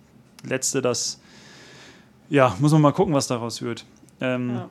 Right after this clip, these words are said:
Speaker 1: vielleicht als, als Seitenthema an der Stelle noch ganz kurz eingeschoben, was ich, ähm,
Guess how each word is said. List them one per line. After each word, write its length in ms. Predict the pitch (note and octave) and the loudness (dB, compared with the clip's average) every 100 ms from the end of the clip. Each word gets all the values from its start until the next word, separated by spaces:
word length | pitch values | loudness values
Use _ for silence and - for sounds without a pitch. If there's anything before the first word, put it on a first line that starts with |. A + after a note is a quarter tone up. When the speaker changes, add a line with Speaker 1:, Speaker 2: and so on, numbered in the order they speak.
| - | -10
Speaker 1:
vielleicht 340 | - E3+ F3 | 4 4 6
als, 160 | E3 D3+ | 0 0
als 160 | D#3 | 0
Seitenthema 640 | D3+ D3 E3 F#3+ F#3 F3 D#3+ | 4 4 4 0 2 2 0
an 80 | D3+ | 0
der 100 | D3+ | -2
Stelle 180 | D3+ C#3+ | -2 -6
noch 120 | B2+ | -6
ganz 220 | D3+ D#3+ | -6 -6
kurz 160 | D#3 D3+ | -6 -6
eingeschoben, 500 | D3+ C#3 - C#3+ C#3 | -6 -6 -6 -6 -4
was 180 | C#3+ - | -4 -4
ich, 240 | C#3 - | -6 -8
ähm, 480 | F#3+ C3+ C3+ C3 C3 | -6 -4 -2 -4 -6